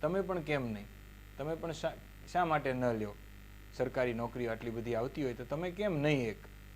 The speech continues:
કાંઈ અલગ અલગ તો કાંઈ ખાતા નથી, પીતા નથી. દરેક લોકો સખત મહેનત કરે છે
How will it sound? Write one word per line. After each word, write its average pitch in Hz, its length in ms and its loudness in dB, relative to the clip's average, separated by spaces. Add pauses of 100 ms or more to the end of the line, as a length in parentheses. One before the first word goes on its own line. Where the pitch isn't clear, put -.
(460)
કાંઈ 143 140 0
અલગ 147 220 6
અલગ 151 240 6
તો 143 80 2
કાંઈ 135 160 0
ખાતા 123 360 2
નથી, 131 260 -2
પીતા 123 340 -4
નથી. 117 280 -6 (560)
દરેક 165 260 6
લોકો 143 280 2
સખત 135 360 -6
મહેનત 123 420 -2
કરે 143 220 0
છે - 120 -12